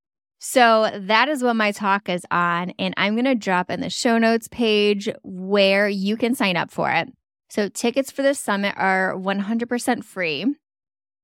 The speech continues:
You can upgrade to the V I P ticket, which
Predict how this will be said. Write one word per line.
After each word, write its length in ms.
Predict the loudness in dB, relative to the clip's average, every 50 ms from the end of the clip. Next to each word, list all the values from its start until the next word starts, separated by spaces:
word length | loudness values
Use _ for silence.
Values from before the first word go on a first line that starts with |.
| _ _ _ _ _ _ _ _
You 140 | -6 -2 -2
can 100 | -2 0 2
upgrade 460 | 0 0 0 0 0 0 0 0 -2
to 100 | -2 -2
the 80 | -2
V 160 | 0 2 2 2
I 140 | 2 0
P 300 | -2 -6 -6 -4 -4 -4
ticket, 500 | -2 -2 -4 -2 0 0 0 0 0 0
which 360 | -2 -2 -2 -2 -6 -10 -10